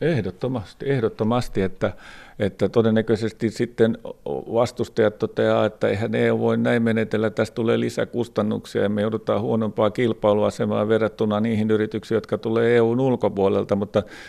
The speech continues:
toisaalta niin on kyllä tehty semmoisia havaintoja, että vastuullisesti toimivat yritykset tuottaa parhaiten. Ja, ja esimerkiksi pörssikurssit niiden yrityksen osalta niin on, on nousseet enemmän kuin muiden, että,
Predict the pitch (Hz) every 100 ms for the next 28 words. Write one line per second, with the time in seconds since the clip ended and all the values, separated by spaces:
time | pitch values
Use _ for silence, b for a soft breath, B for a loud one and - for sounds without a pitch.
0 | B - 135 117 113 104 107 107 110 -
1 | 120 120 107 147 117 104 123 107 113 127
2 | 117 113 117 110 117 113 98 110 107 107
3 | 127 - 110 101 104 104 - - 127 117
4 | 107 104 131 120 110 107 - 104 - 117
5 | 104 104 107 107 - 117 123 139 117 92
6 | 98 98 - 110 113 B B B B B
7 | 113 104 101 107 98 - - 107 95 -
8 | 110 113 - 120 - 113 117 104 101 110
9 | 110 107 107 107 98 - 107 107 110 98
10 | 101 104 107 107 - - 64 69 71 -
11 | 107 104 117 113 120 107 117 110 107 107
12 | 113 123 107 92 92 98 -